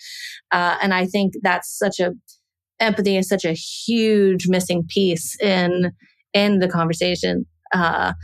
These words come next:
and, you know, Craig and I early on had conversations because I certainly didn't, like, think, "Wow, I'm so, um, qualified to write a movie about race,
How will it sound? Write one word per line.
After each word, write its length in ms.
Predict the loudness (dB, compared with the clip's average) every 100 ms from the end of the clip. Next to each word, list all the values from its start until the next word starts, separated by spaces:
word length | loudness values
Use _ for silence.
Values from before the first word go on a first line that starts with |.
| -10 -10 -12 -10 -2
and, 440 | 2 2 0 -2 -2
you 140 | 0 0
know, 100 | 2
Craig 200 | 0 2
and 80 | 2
I 140 | 2
early 320 | 2 2 2
on 220 | 2 2 0
had 200 | 0 0
conversations 800 | 0 0 0 0 2 2 0 -4 _ _ _ _ _ _ _ _ _ -2
because 240 | 2 2 2
I 120 | 0 0
certainly 460 | -2 0 2 2
didn't, 320 | 2 0 0
like, 280 | 2 0 0
think, 280 | -2 -2 -6 -16 -10 0
"Wow, 220 | 2 2
I'm 260 | 0 0 0
so, 800 | -4 -6 0 2 4 2 2 0
um, 320 | 0 2 0 0
qualified 640 | 2 2 2 0 0 -2 -2
to 200 | 2 2
write 360 | 2 2 0 0
a 80 | 2
movie 480 | 2 2 2 2 2
about 540 | 0 2 2 2 -2 -2
race, 580 | -2 0 -2 -4 -8